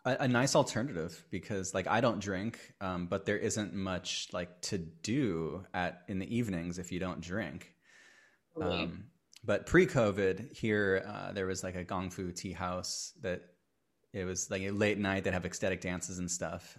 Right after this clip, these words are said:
Speaker 1: And it was incredible. I met so many people that one week before everything locked down. But yeah, I, I, I feel like, I feel like it,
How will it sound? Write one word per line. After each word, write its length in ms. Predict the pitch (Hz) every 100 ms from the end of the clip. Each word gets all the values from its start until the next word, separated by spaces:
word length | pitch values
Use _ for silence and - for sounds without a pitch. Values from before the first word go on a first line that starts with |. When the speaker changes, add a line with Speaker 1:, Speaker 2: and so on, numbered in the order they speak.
| -
Speaker 1:
And 220 | 92 92
it 600 | - _ - - - -
was 100 | 160
incredible. 640 | 170 170 - 175 175 120 95
I 60 |
met 160 | 104 113
so 160 | - 147
many 120 | 147
people 280 | 135 143 113
that 160 | 104
one 300 | 107 120 131
week 280 | 120 113 -
before 300 | 104 - 110
everything 320 | 104 98 104
locked 220 | 98 95 -
down. 300 | 113 98 90 - - - - - - _ _ _ _ 190 - _ _ _ _
But 340 | 107 107 -
yeah, 440 | 120 131 151 120 98
I, 260 | 117 - 127
I, 100 | 123
I 40 |
feel 280 | - 131 143
like, 460 | 135 117 - - _ -
I 60 |
feel 180 | 120 156
like 320 | 160 - -
it, 300 | - - -